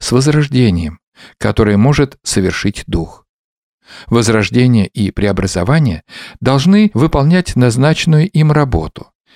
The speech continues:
и в этой работе они должны дополнять одно другим.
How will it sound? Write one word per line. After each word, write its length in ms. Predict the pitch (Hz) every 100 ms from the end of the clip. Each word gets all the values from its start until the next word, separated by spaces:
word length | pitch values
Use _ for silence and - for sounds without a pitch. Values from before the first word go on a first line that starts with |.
| _ -
и 100 | 113
в 60 |
этой 220 | 101 92 90
работе 480 | 92 127 165 - - - -
они 260 | 101 139 190
должны 420 | 160 143 156 151
дополнять 800 | 120 139 107 95 90 110 147 - -
одно 380 | 95 92 92 95
другим. 500 | 95 90 82 80